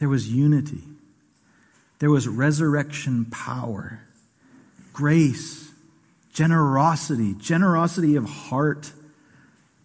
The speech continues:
What does it take for somebody to go, "Yep, this was all mine, but because what Jesus has done to me and how I wanna be a part of this community, I'm gonna sell everything and I'm actually gonna bring it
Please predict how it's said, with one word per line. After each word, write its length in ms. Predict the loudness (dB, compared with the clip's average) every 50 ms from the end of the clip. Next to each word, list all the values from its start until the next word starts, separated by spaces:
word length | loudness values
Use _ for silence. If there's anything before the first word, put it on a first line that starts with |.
| -2
What 100 | 2 4
does 180 | 6 6 6 6
it 160 | 4 2 2
take 320 | 0 -4 0 0 0 0 -2
for 160 | -6 -6 -4
somebody 440 | -4 -2 -2 0 0 2 2 0 0
to 120 | 0 0
go, 180 | 0 2 2 2
"Yep, 340 | 2 2 2 0 0 0
this 180 | -2 -2 0 0
was 160 | 0 2 2
all 140 | 2 2 2
mine, 300 | 2 2 4 4 2 2
but 120 | 2 0
because 300 | -6 -6 -4 -4 -4 -2
what 340 | 0 0 0 0 -2 -8 -14
Jesus 460 | -4 2 4 4 4 4 2 0 0
has 120 | -2 -4 -4
done 240 | -2 -2 0 0 0
to 60 | -2
me 260 | -2 -2 -2 -2 -4 -8 -12 -18 -20 -20 -20 -16 -6
and 120 | -4 -4 -2
how 180 | 0 0 2
I 60 | 2 2
wanna 260 | 2 2 2 4 4
be 80 | 4 4
a 40 | 2
part 260 | 2 0 0 2 2
of 80 | 2
this 180 | 2 2 0 -2
community, 360 | -6 -4 0 2 2 4 4
I'm 100 | 2 0
gonna 160 | 0 0 0
sell 320 | -2 -2 0 2 4 4 6
everything 580 | 4 6 6 6 4 4 2 0 0 0 -2 -4 -10 -18 -20 -20 -20 -8 -4
and 80 | 0 0
I'm 100 | 2 4
actually 280 | 2 2 2 0 0
gonna 140 | 2 2 0
bring 260 | 2 4 6 6 6
it 120 | 6 4